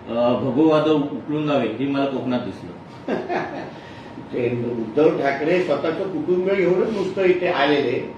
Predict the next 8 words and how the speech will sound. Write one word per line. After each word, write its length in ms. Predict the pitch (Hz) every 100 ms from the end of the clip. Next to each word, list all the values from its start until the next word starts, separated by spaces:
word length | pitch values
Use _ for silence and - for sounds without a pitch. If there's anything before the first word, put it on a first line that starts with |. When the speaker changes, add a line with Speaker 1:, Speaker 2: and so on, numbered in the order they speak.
| - - -
Speaker 2:
पण 120 | 143
कोकणातली 720 | - 147 135 151 180 185 202 175
जनता 680 | 160 160 170 185 - - - - - -
आता 200 | - 185
त्यांना 300 | - 185 196
कुटुंब 440 | 165 160 180 180
मानत 580 | 208 180 160 185 196 190
नाही. 500 | 180 185 180 -